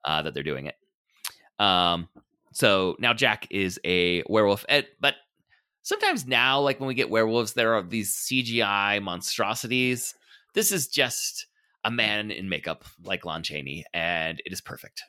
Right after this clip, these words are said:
It is exactly what it should be for this particular film. So, um,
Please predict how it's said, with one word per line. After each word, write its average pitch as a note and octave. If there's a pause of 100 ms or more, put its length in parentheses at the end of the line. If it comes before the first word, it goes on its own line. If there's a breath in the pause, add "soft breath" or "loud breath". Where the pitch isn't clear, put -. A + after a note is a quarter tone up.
It F#2
is F2+
exactly F#2+
what F#2
it -
should C#2+
be B1+
for F#2
this E2+
particular D#2
film. - (1300 loud breath)
So, F#2+
um, E2+